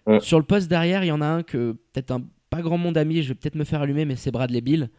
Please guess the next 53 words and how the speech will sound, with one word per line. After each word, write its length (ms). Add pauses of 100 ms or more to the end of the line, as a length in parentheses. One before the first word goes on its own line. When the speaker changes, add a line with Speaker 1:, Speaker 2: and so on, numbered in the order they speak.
(340)
Speaker 2:
Parce 200
que 400
je, 160
je 160
considère 500
que 80
cette 220
année, 160
on 100
l'a 100
un 100
petit 180
peu, 100
euh, 400
sous-estimé. 800 (400)
Et, 180
euh, 160
Speaker 1:
Il 80
mérite 200
d'être 140
cité, 280
hein. 200
Speaker 2:
et 100
il 60
mérite 280
d'être 140
cité, 280
clairement. 460
Et 40
moi, 120
je 80
trouve 160
que 80
sur, 240
on, 180
on 100
oublie 260
qu'il 200
est, 140
euh, 120
deuxième 280
meilleur 260
marqueur 300
de 80
la 80
N 100
B 60 (100)
A, 40 (200)
clairement, 360
à 60
quasiment 360
trente 240
pions. 240